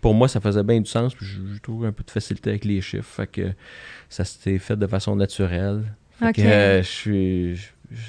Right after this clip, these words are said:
Speaker 1: mon processus scolaire, c'est, a été ça, je suis devenu comptable agréé.
Speaker 2: OK, t'as fait
Speaker 1: Ouais.
Speaker 2: comptable agréé. Mais là, tu dis justement, c'était la meilleure façon,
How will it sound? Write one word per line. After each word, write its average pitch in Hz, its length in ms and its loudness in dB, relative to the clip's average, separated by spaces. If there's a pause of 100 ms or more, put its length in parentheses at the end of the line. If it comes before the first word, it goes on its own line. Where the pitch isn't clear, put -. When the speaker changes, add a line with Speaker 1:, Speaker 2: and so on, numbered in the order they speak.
Speaker 1:
mon 101 160 -4
processus - 520 -6
scolaire, 104 460 -2
c'est, 87 400 -4
a 95 40 -4
été 98 240 -4
ça, 104 180 -4
je 110 60 -10
suis - 100 -20
devenu 95 180 -4
comptable 101 340 -6
agréé. 92 380 -4 (240)
Speaker 2:
OK, 226 240 0 (220)
t'as 226 140 2
fait 226 80 2
Speaker 1:
Ouais. 202 80 -2
Speaker 2:
comptable 240 300 2
agréé. 240 260 2 (280)
Mais 208 120 8
là, 294 100 10
tu 254 160 -4
dis 240 220 4
justement, 247 840 4
c'était 220 260 4
la 214 120 8
meilleure 226 340 6
façon, 262 1000 2